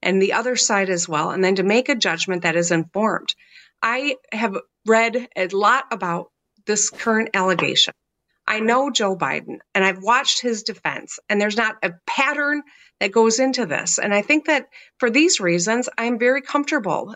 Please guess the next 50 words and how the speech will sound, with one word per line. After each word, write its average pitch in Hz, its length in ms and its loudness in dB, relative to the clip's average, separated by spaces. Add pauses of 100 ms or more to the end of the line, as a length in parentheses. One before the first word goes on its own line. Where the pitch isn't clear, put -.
um, 190 300 2
that, 196 360 -2
that 202 200 0
Joe 233 180 2
Biden 220 460 -2
is 220 240 0
who 233 140 -2
he 254 100 4
says 285 300 0
he - 160 -2
is. - 240 -8 (440)
He's, 226 280 2 (160)
um, 180 440 0 (120)
a-, 233 200 0
and 262 160 2
you 294 60 0
know 311 120 2
what? 339 220 0
And 294 140 0
that's 349 160 0
all 359 80 -2
I'm 349 120 2
gonna 349 100 2
say 359 240 -2
about 170 240 0
it. - 80 -6 (400)
I 254 80 0
really 330 480 2 (520)
resent 220 600 0
the 285 100 -2
fact 165 480 -2
that 156 160 -2 (160)
every 269 320 0
time 226 240 -2
a 196 60 -6
case 190 260 0
comes 170 200 -6
up, 170 160 -2 (600)
all 269 220 4
of 262 80 -2
us 262 120 0
survivors 175 540 0
have 180 140 -10
to 196 100 0
weigh 185 300 2
in. - 420 -4 (380)
It 214 220 -2
is 196 220 6
reopening 233 920 0
wounds, 170 480 -2